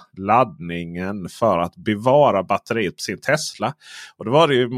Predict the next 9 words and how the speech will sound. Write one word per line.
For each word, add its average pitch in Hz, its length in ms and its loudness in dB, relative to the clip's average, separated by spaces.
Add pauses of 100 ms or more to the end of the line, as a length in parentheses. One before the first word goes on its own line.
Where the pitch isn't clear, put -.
(260)
många 147 360 2
som 127 240 -4
då 104 440 0 (180)
taggar 135 420 0
in 147 100 -2
oss, - 440 -2 (120)
eh, 113 240 0
här. 90 260 2
Eh, 117 460 -10